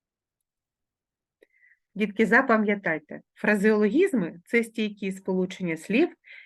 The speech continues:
які за значенням дорівнюють одному слову або словосполученню. А тепер "поперед батька в пекло не летіть", домашню вправу запишіть.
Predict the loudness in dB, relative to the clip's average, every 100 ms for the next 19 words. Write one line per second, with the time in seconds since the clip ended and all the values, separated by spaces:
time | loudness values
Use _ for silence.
0 | _ 0 2 2 2 0 2 2 2 -2
1 | -2 0 2 4 4 2 -2 -4 -4 0
2 | 0 0 -2 -4 -4 -6 -6 -8 -14 _
3 | _ _ -6 -2 2 0 -2 -4 -2 -2
4 | -4 -6 -6 -8 -12 -10 -10 -12 _ _
5 | _ _ _ _ _ _ _ _ -20 -20
6 | -20 _ 2 4 2 4 4 4 0 2
7 | 2 2 2 2 0 -2 -2 0 2 2
8 | 2 -4 -4 -2 -2 -2 -4 -8 -8 -8
9 | -10 -16 -20 _ _ _ -14 -4 2 4
10 | 4 2 -4 -4 -2 -2 -2 -4 -6 -6
11 | -10 -8 -10 -10 -20